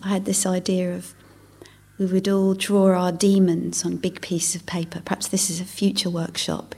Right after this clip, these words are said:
you know, just watch the website, see what happens. And we would all draw them in glorious Technicolor and put them on the walls.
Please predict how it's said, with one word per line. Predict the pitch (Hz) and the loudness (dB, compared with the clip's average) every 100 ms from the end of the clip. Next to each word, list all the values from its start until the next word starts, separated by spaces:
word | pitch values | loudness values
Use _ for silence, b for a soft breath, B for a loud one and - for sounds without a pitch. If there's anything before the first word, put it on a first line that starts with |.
| - | -6
you | 82 | -4
know, | 80 80 | -4 -6
just | - - - - | -14 -18 -14 -8
watch | 170 - | -6 -4
the | - | -2
website, | 160 156 - - - - | -2 -2 -2 -2 -2 -6
see | - | -4
what | 80 - | -4 -6
happens. | - - - - B B B B B B B B | -10 -12 -12 -16 B B B B B B B B
And | 185 | -2
we | 190 | 2
would | 190 | 4
all | 190 185 | 4 2
draw | 190 185 180 | 2 2 2
them | 175 175 | 4 4
in | 170 170 - - | 2 0 -14 -14
glorious | - 185 202 196 175 - | -4 2 6 6 6 2
Technicolor | - - 180 175 175 170 170 | -2 -2 -2 -2 -2 -2 -2
and | 170 | -2
put | - - | -4 0
them | 202 | 2
on | 185 175 | 2 2
the | 170 | 0
walls. | 190 185 180 - - - | 2 0 0 -6 -8 -12